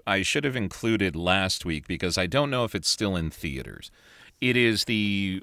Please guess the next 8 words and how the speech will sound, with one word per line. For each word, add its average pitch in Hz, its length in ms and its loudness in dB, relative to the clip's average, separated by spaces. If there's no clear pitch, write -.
uh, 80 360 -4
almost 117 420 -2
the 80 140 -4
fortieth 113 580 0
anniversary 92 800 -2
of 78 160 -4
the 78 80 -4
movie 80 540 -4